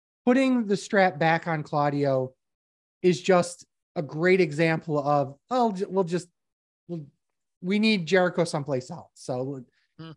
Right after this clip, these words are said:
Speaker 1: we're, we're just, we've dismantled the Blackpool Combat Cl-, Club because Regal left.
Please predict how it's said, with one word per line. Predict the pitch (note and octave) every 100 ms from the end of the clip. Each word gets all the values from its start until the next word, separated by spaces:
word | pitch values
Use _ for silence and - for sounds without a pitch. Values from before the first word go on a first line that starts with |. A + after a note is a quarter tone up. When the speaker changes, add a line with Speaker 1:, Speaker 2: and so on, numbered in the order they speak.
| -
Speaker 1:
we're, | F3
we're | F#3 F#3+
just, | F3 E3+ G3 -
we've | F3+ F3 F#3+ C#3+
dismantled | F#3+ - G3 A3 A#3 F#3
the | F3 _ -
Blackpool | G3+ F3+ - G3+
Combat | F3+ G3 G3+ F3 D3+ -
Cl-, | B2+ A#2+ - _
Club | E3 A2+ C3+ - _ _ _ _ -
because | E3 F#3 D#3 -
Regal | F3+ G3+ D#3+
left. | A#2+ A#2+ D#3 -